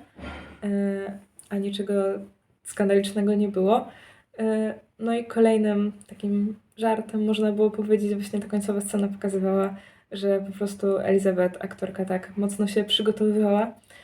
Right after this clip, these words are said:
e, do tej roli, tak skrupulatnie, no,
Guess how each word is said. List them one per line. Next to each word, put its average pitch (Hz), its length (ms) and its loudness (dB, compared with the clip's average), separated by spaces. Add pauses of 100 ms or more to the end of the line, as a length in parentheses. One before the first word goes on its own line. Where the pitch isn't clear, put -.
(240)
e, 220 240 0
do 220 120 0
tej 220 180 4
roli, 214 220 6
tak 208 160 -2
skrupulatnie, 208 720 2
no, 208 220 2